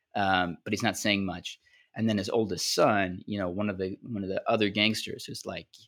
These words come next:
he says something like, um, you know, "You guys can make a lot of money off of this." And Sonny is like, "Well, of course we're gonna, we, we got plenty of money. What are you talking about?"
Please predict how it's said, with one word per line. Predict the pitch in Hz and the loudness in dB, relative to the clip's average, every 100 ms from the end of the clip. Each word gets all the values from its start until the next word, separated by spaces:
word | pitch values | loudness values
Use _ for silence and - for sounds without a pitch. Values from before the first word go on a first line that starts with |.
| _ _ _ _ | _ _ _ _
he | 113 | -6
says | 110 104 90 | -4 -2 -2
something | 113 104 101 | -4 -6 -10
like, | 90 90 - _ - - - - | -8 -10 -12 _ -20 -20 -18 -10
um, | 120 98 82 80 - _ _ _ _ _ _ _ _ _ - | -4 -4 -4 -8 -18 _ _ _ _ _ _ _ _ _ -2
you | 101 87 | 2 2
know, | 85 - _ | 0 -6 _
"You | 120 | 0
guys | 110 107 - | 2 2 2
can | 104 | 2
make | 98 | 2
a | 95 | 2
lot | 87 | 0
of | 85 | 2
money | 107 120 110 | 2 4 2
off | 104 107 | 0 -2
of | 104 | -2
this." | 98 98 - - | -2 -4 -10 -10
And | 92 85 | -8 -6
Sonny | 95 87 | -6 -6
is | 82 - | -8 -8
like, | - - | -10 0
"Well, | 101 | 2
of | - | 2
course | 190 175 131 | 2 2 2
we're | 135 | 2
gonna, | 123 | 2
we, | 117 135 - | 2 -2 0
we | 156 | 0
got | 107 - | 2 2
plenty | 208 185 | 2 4
of | 143 | 4
money. | 127 117 | 4 4
What | 247 | 2
are | |
you | 170 | 2
talking | 143 117 104 | 4 4 2
about?" | 87 - | -4 -8